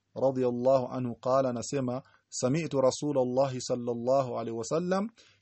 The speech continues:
nilimsikia mtume wa Allah Subhanahu wa Ta'ala akisema, inna fil layli sa'atan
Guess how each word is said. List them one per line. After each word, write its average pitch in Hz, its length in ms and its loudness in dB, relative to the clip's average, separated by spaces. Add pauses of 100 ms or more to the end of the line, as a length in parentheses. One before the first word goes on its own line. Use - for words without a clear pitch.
(100)
nilimsikia 131 560 0
mtume 151 320 -2
wa 127 180 2
Allah 135 380 4
Subhanahu 127 480 -4
wa 117 60 -6
Ta'ala 127 300 0
akisema, 117 560 -4 (1400)
inna 165 360 6
fil 143 280 0
layli 151 420 6
sa'atan 143 960 2